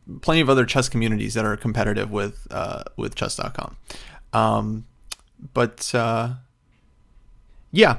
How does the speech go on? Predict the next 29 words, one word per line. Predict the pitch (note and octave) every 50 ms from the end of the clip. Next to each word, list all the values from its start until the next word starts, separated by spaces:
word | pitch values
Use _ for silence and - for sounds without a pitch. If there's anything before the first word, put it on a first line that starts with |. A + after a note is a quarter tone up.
| - - - -
um, | D3 E3 E3+ D#3+ D#3 -
I | - C3+ C#3+ D#3
should | - - F3
also | F3 E3+ - F3+
say, | - F3+ D#3+
to | - - E3+
me, | E3+ E3+
it | D3+
wasn't | C#3+ D3+ D3 D#3+ D3+ C#3+
clear | - - D3+ C#3+ D3 C#3+
that | C3 B2+ B2 B2+
them | C3 B2+ B2+ B2
buying | A2+ A2+ A#2+ A#2+ A#2+ A#2+
Play | - - A#2+
Magnus | A2+ A2 A2 A2 A#2 A#2 A#2 A#2 - -
was | A#2 A2 A2 A2+ G#2+ - - - -
a | A#2 G#2+ A2 A2 A2 A2 G#2+ - - _ _ -
bad | A#2 - A2 A#2 A#2+ -
thing. | F#3+ G#3+ E3 - - - - - - - - - - -
Um, | - A#2 A2 A2
because | G#2 A#2 A2 - B2+ A2+
if | A#2+ A#2 - -
the | A#2 A2+
alternative | A2+ A2+ - C3 B2+ C3 C3+ B2+ A#2+ A2
was | A2 A2 G#2+
that | A2+ A2 G#2+ G#2 - - -
Play | - A#2 A2+
Magnus | G#2+ A2 A2 A#2 A#2 A2+ A2 A2 -
just | - A2+ A2 - - -